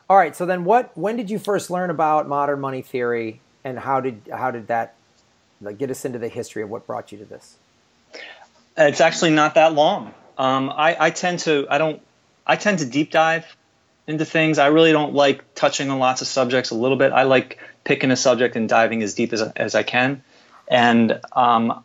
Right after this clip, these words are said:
Speaker 2: I found, you know, Bernie Sanders, I left and I worked for him full time.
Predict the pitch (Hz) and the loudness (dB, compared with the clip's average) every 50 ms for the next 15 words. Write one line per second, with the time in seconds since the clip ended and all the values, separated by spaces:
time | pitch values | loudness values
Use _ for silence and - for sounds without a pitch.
0 | _ - 120 120 123 135 131 - - - 135 131 131 135 135 135 139 139 143 135 | _ -2 0 0 2 0 -2 -4 -4 0 0 2 2 2 0 -2 -2 -4 -2 -2
1 | 123 104 127 127 131 135 131 - 160 147 107 95 101 92 98 107 113 113 - - | -2 0 0 0 -2 -2 -2 -2 -2 -2 -2 -4 -4 -2 -2 -2 -2 -4 -4 -8
2 | 110 107 110 113 - - 113 113 113 113 - 117 120 - 143 143 117 104 101 | -6 -4 -4 -4 -4 -6 -8 -8 -6 -4 -4 -6 -4 -2 -2 -2 -2 -4 -6